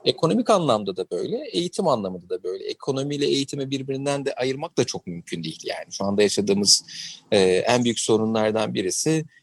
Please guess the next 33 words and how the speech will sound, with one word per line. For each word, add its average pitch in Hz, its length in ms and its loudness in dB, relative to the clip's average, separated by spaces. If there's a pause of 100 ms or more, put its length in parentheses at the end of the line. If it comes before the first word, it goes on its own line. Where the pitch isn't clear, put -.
(220)
eğitimle 131 640 4
ilgili 123 680 2 (380)
altyapı, 151 840 2
bu - 140 -6
altyapı 135 460 -4
ile 107 140 -4
ilgili 107 320 -4
harcanan 117 920 -2 (180)
para, 123 200 4
yani 101 360 -2
bu 113 80 -4
işin 135 160 -6
ekonomik 123 480 -4
boyutu 101 300 -2
da 85 160 -4 (140)
söz - 300 -6
konusu. - 440 -8 (380)
Ve 143 220 2
sadece, 160 680 0
hani 117 160 -10
geçen 135 280 -6
hafta 123 220 -4
da 107 100 2
bunu 98 140 -6
söylemiştik, 90 560 -10
bu 110 80 0
iş - 140 -4
sadece 110 420 0
parayla 120 440 0
olan 104 300 2
bir 101 80 -6
iş - 240 -4
değil. 90 160 -4